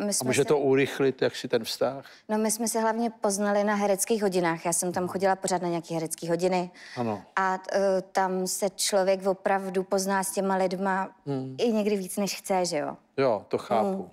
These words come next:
Speaker 1: Hmm, hmm.
Speaker 2: Hmm. Jako při nějakým tom nácviku situací herecké.
Speaker 1: Přesně, přesně.
Speaker 2: To je to prokletí té naší profese,
Speaker 1: Hmm.
Speaker 2: no. Že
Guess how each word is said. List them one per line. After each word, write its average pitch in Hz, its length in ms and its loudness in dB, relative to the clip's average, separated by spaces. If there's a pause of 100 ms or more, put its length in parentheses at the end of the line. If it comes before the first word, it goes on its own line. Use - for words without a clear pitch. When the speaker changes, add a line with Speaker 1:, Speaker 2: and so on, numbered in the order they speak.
Speaker 1:
Hmm, 190 100 0
hmm. 185 80 0
Speaker 2:
Hmm. 202 160 -6 (360)
Jako 117 200 0
při - 160 -4
nějakým 117 340 0
tom 113 180 0
nácviku 110 520 0
situací 113 680 -2
herecké. 110 360 -2
Speaker 1:
Přesně, 165 480 -2 (140)
přesně. 170 500 -12 (100)
Speaker 2:
To - 80 2
je 220 80 6
to 220 120 4
prokletí 185 500 0
té 175 100 -4
naší 165 340 -2
profese, 143 540 0
Speaker 1:
Hmm. 113 60 -2
Speaker 2:
no. 107 320 -8
Že - 180 -2